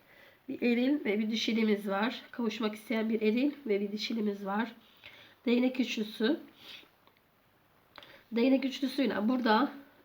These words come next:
üçlü bir ilişki var. Yani eril ve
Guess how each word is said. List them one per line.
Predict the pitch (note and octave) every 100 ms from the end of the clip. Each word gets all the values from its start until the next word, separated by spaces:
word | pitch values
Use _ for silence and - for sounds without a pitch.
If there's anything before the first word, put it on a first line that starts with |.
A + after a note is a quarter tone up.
| -
üçlü | G#3+ B3
bir | A#3+
ilişki | A3+ G#3+ - G#3
var. | G#3 A#3+ - - _ _ - - -
Yani | C4 A3+ G#3 G#3+
eril | A3+ A3+ A#3+ A#3+
ve | G#3+